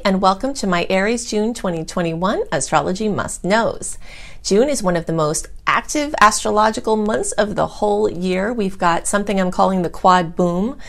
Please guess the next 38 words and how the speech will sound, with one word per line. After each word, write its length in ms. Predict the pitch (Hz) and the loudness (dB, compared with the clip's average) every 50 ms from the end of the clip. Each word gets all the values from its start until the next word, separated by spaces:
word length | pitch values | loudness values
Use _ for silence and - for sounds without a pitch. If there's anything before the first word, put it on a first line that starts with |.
| - - - - | -14 -12 -12 -8
We've 120 | - 175 - | -8 -2 0
got 200 | 170 151 - - | 0 0 0 -2
four 320 | - - 196 190 190 196 | -6 -2 0 2 2 2
major 360 | 202 190 185 180 185 - 180 | 2 2 0 0 -2 -2 -4
factors 520 | 180 - 180 170 175 - - - 202 202 202 | 0 0 0 0 0 0 -2 -4 -4 -4 -2
making 360 | 180 175 180 - 185 180 170 | -4 -4 -4 -4 -4 -4 -2
this 180 | 170 170 - - | -4 -4 -2 -2
month 200 | 170 160 170 190 | -2 -2 -2 -4
super 300 | - - 202 190 - 170 | -6 -6 -6 -4 -4 -2
busy, 380 | 180 175 160 151 - 202 226 | 0 0 0 0 -2 -4 -2
and 100 | 262 175 | 0 0
I've 140 | 156 160 - | -2 -2 2
got 300 | - 151 143 - - - | 2 2 2 2 -2 -6
ten 360 | - - - 170 170 170 175 - | -10 -4 0 0 0 0 -2 -2
major 400 | 156 160 160 165 156 - 160 160 | -2 -2 -2 -2 -2 -4 -4 -4
must 280 | 151 151 156 - - - | -2 -4 -2 -4 -4 -4
knows 360 | 165 160 151 156 - 139 - | -4 -4 -2 -2 -4 -4 -6
for 100 | - 160 | -6 -6
the 100 | - - | -6 -6
quad 320 | - - 151 143 135 127 | -2 0 0 0 0 -2
boom. 400 | 131 - - - 156 247 349 - - - - - - - - - - | -4 -6 -6 -4 -4 -6 -6 -8 -12 -14 -14 -12 -12 -14 -12 -2 4
But 200 | - 160 - - | 4 4 4 4
first, 380 | - - 208 262 392 359 - - | 4 4 4 4 4 0 -2 -2
I 60 | 170 | -2
want 160 | 165 165 151 | 0 -2 -4
to 40 | 139 | -6
talk 260 | - - 175 175 - | -2 -2 -4 -2 -2
about 220 | - - 123 127 | -2 -2 0 -2
a 40 | 165 | 0
bunch 240 | - - 196 214 - | -2 -2 -2 -2 -2
of 80 | 208 - | -6 -4
stuff 240 | - - 147 - - - - | -2 -2 -4 -4 -4 -6 -2
very 200 | - 196 208 208 | 0 0 0 0
specific 500 | 208 - - 190 - - 165 - 156 - | -4 -4 -6 -6 -6 -4 -6 -6 -8 -8
for 160 | - - - | -8 -6 -4
Aries 260 | 156 147 139 139 - | -4 -4 -4 -6 -6
placements. 580 | - - 196 208 202 - - - - - - - - - - - - - - - - - - - - - | -4 -2 -2 -2 -2 -6 -10 -10 -8 -8 -8 -10 -10 -10 -10 -8 -8 -8 -10 -10 -10 -10 -8 -8 -6 -6
So, 360 | - - - - - 247 - | -6 0 6 8 8 8 6